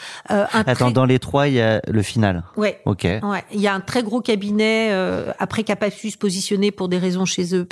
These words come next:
Speaker 1: qui ont été eux-mêmes, euh, je crois, rachetés, euh, qui était vraiment très, très, très sérieux avec des gens très bien devant moi. J'ai, j'ai beaucoup apprécié. Euh,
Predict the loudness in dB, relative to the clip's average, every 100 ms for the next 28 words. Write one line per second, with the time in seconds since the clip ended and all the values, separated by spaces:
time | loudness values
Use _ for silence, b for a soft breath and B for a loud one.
0 | -12 -6 -4 -2 -2 -2 0 -2 -4 -10
1 | -8 -4 -2 -2 -4 -4 -4 B B B
2 | B B -2 0 -2 -2 -6 -8 -4 0
3 | 2 2 0 0 -2 -2 -4 -4 -4 -2
4 | -2 0 0 0 -2 -2 -2 0 0 0
5 | 0 0 -2 -4 -8 -10 -10 -6 -4 -4
6 | -4 -6 -6 -8 -6 -4 -4 -6 B B
7 | B B -4